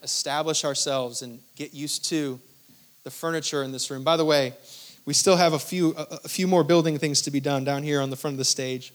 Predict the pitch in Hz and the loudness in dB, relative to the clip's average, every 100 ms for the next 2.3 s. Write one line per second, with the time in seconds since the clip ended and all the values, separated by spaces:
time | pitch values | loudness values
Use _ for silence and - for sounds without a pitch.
0 | _ _ _ _ _ _ _ - - 139 | _ _ _ _ _ _ _ -20 -12 -2
1 | 156 139 160 160 131 160 165 151 143 127 | -2 0 -2 -2 -2 -4 -2 -4 -6 -8
2 | 135 131 123 | -4 -2 -4